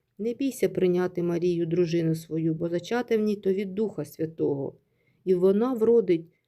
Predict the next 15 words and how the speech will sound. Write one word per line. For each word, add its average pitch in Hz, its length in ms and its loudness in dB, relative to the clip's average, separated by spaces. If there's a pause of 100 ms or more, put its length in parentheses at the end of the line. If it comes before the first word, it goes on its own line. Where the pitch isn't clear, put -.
сина, 180 580 0
ти 233 200 -6
ж 269 80 -6
даси 247 280 0
йому 208 160 2
імення 170 500 2
Ісус, 196 720 -4 (220)
бо 170 200 -2
спасе 180 440 -2
він 214 140 2
людей 202 340 2
своїх 185 540 -2
від 160 120 -4
їхніх 185 400 -4
гріхів». 175 520 -4